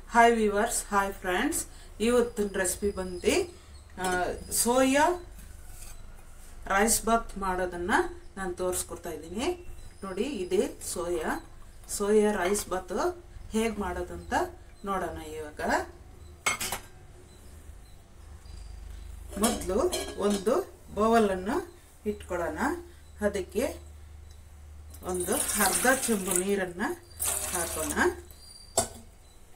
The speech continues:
ಸ್ಟವ್ ಹಚ್ಕೊಂಡು ಈ ಸೋಯಾನ ನಾವು ಅದರೊಳಕ್ಕೆ ಹಾಕಿ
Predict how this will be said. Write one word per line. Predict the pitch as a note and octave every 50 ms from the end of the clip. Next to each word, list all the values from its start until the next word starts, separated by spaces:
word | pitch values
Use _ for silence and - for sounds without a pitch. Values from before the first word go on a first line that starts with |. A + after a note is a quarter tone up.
| - - - - -
ಸ್ಟವ್ | - - - A#3+ B3+ C4
ಹಚ್ಕೊಂಡು | A#3 - - - - - F#3 F3 D#3 - - - C4 E4+ F4+ - - - - - - - - - - - - - - - - - - - - - - - - - - - - - - - - - - - - - - - - - - - - - - - - - - - - - - - - A#3
ಈ | B3 A3+
ಸೋಯಾನ | - - - A#3+ B3 C#4 C#4 B3+ A#3 G#3+ F3+ F3+ A#3 D#4+ F4+ - - - - -
ನಾವು | G3+ G3+ G#3 G3 F3+ G3 C4+
ಅದರೊಳಕ್ಕೆ | D#4 - - A3 G3+ G3+ G3+ G3+ G3+ G3+ - - G3
ಹಾಕಿ | F#3+ F#3+ F#3+ - - G3